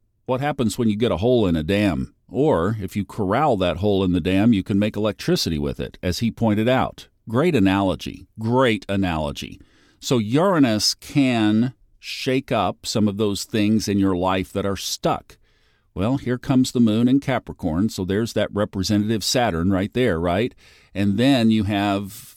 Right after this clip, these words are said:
Jupiter right close to Uranus. So this little subtle aspect in the sky today that you can catch this morning, and then it will, the energy of it will be gone this afternoon, but the work can certainly continue.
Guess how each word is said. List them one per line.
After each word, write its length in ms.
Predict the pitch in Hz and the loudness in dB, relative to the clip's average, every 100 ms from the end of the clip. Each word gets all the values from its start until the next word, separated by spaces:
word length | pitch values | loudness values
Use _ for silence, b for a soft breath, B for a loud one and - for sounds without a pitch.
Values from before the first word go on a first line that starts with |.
| _ 104 | _ -4
Jupiter 600 | 113 196 175 95 95 120 | 0 0 0 0 0 -2
right 420 | - 110 135 - | -2 0 0 -4
close 460 | - 135 180 185 - | -2 0 2 0 -2
to 120 | 123 | -2
Uranus. 800 | 90 82 71 80 120 - - - _ | 0 0 0 -2 -2 -4 -8 -14 _
So 200 | - 107 | -6 -2
this 300 | 101 104 - | 0 -2 -2
little 640 | 98 120 165 196 202 208 | 0 2 2 2 2 0
subtle 560 | 180 - 185 170 175 175 | -2 -2 0 2 0 0
aspect 540 | 139 143 - 139 131 | 0 0 0 -2 0
in 100 | 139 | 2
the 80 | 127 | 2
sky 380 | - 117 117 120 | 2 0 2 0
today 600 | - 123 120 85 69 73 - - | 0 2 2 2 0 -4 -8 -8
that 200 | 90 90 | -4 -2
you 200 | 92 127 | 0 0
can 440 | - 131 101 92 87 | 2 2 4 4 2
catch 500 | - 143 160 - - | -2 0 0 -2 -2
this 240 | 135 - | -2 4
morning, 440 | 135 135 131 139 | 4 6 6 6
and 120 | 131 110 | 4 2
then 120 | 131 | 2
it 120 | 131 | 0
will, 240 | 139 147 | -2 -2
the 260 | 139 131 117 139 | -2 -4 -4 0
energy 460 | 147 151 113 120 | 2 4 4 2
of 140 | 113 117 | 2 2
it 120 | 107 | 0
will 120 | 117 | -2
be 180 | 110 107 | 0 -2
gone 460 | 95 113 135 131 | 0 2 4 4
this 220 | 107 95 113 | 4 2 0
afternoon, 560 | 104 - 98 165 143 | -2 0 2 4 4
but 160 | 95 - | 4 0
the 80 | 78 | -2
work 460 | 82 185 214 - - | 0 0 -2 -10 -4
can 180 | 92 | -2
certainly 440 | 73 101 - 85 76 | 0 -2 -2 -2 -2
continue. 720 | - 67 143 214 117 50 | -4 0 4 4 4 0